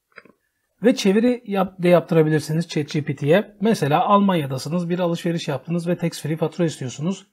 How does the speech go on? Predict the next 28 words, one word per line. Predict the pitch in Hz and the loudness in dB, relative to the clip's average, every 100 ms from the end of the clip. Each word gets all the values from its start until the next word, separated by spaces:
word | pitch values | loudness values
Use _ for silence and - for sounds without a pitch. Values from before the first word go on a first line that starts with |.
| _ | _
Senaryomuz | - 165 156 151 147 143 | -2 2 4 2 2 0
bu | 147 | -2
olsun. | 127 - 220 - _ _ | -2 -4 -6 -6 _ _
Şöyle | - 240 208 | 0 2 4
bir | |
cümle | 175 185 170 | 2 0 0
kur-, | 160 156 | 0 -2
kurabilirim. | - 147 135 135 196 220 _ - _ _ _ _ - | -4 -4 -4 -2 -2 -2 _ -20 _ _ _ _ -8
"Bu | 170 190 | 0 0
cümleyi | 196 185 156 160 208 208 - _ _ _ _ _ _ _ _ | 2 2 4 2 0 -2 -20 _ _ _ _ _ _ _ _
Almanca'ya | 160 165 175 185 175 139 143 185 208 - - | 0 2 4 4 4 2 0 0 -4 -12 -8
çevir." | - 175 170 | 0 4 4
diyorum | 131 131 175 214 | 2 -2 0 -2
ve | 220 | -2
iki | - | 0
nokta | 202 156 226 | 2 2 0
üst | 196 - | 0 0
üste | 175 185 | 0 0
koyuyorum. | - 139 131 190 - - | 2 0 0 -4 -4 -2
Bu | 175 170 | -2 0
burada | 180 175 | 0 2
aslında | 165 156 160 160 | 2 0 -2 -4
genel | 151 151 175 | -2 0 0
olarak | 156 143 - | 2 0 0
devamındaki | 139 143 147 156 160 156 | -2 0 0 0 -2 -2
şeyi | - 156 | -2 0
yapacağını | 147 147 135 143 175 | 0 0 -2 0 0
anlıyor. | 151 131 185 | -2 -4 -6